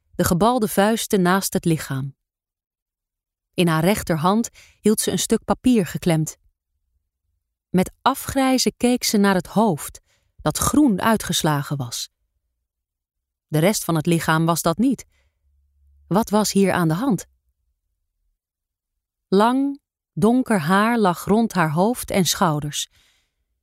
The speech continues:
Ze had een rood sjaaltje om haar nek geknoopt, maar van dichtbij kon Renou zien dat er een dikke, bloederige streep onder zichtbaar was.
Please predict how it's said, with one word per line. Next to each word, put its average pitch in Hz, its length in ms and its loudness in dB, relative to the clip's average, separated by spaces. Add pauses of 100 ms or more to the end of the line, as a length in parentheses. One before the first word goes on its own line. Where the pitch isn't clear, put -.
(460)
Ze - 120 -2
had 156 120 -2
een 156 120 -2
rood 190 300 2
sjaaltje 190 500 0
om 202 120 2
haar 180 100 2
nek 202 200 0
geknoopt, - 640 -2 (400)
maar 180 160 0
van 175 180 0
dichtbij 220 500 2
kon 196 240 0
Renou 180 340 2
zien 208 260 2
dat 214 160 0
er 165 60 -10
een 165 180 2
dikke, 220 360 0
bloederige 214 580 0
streep - 640 -2
onder 160 300 0
zichtbaar 151 440 -2
was. 143 300 -6